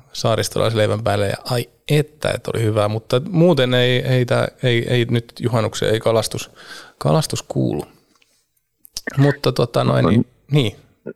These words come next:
Speaker 2: Niin, nyt kun ollaan käyt-, käyty tuo juomapuoli läpi ja käytiin osittain kyllä ruokapuolikin läpi, mutta mä haluaisin sulta kysyä vielä tähän,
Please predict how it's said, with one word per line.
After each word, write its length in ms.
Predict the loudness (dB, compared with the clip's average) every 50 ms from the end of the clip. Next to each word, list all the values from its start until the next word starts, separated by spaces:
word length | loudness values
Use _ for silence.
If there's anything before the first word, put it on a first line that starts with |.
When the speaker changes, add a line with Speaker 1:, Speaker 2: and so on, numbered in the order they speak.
| _ _ _ _ _ -20 _ _ _ _ _ 2
Speaker 2:
Niin, 300 | 4 4 4 4 4 4
nyt 120 | 2 2 2
kun 100 | 2 4
ollaan 200 | 4 4 4 4
käyt-, 260 | 4 2 2 0 0 2
käyty 260 | 2 2 4 4 4
tuo 100 | 4 6
juomapuoli 720 | 6 6 6 6 6 4 4 2 2 4 4 4 4 6 4
läpi 300 | 4 4 4 2 2 4
ja 100 | 4 4
käytiin 320 | 4 4 4 4 2 2
osittain 380 | 2 0 -2 0 0 0 4 4
kyllä 120 | 4 4
ruokapuolikin 720 | 6 4 4 4 2 2 2 4 4 4 4 4 4 4
läpi, 380 | 4 2 0 0 0 2 2 2
mutta 280 | 2 0 0 2 4
mä 100 | 4 4
haluaisin 560 | 4 4 4 4 4 4 4 2 2 2 2 0 _ _ -4 2
sulta 280 | 4 4 4 4 2 0 2
kysyä 440 | 0 0 0 0 2 2 2 2 2
vielä 180 | 2 0 2
tähän, 280 | 2 2 2 2 0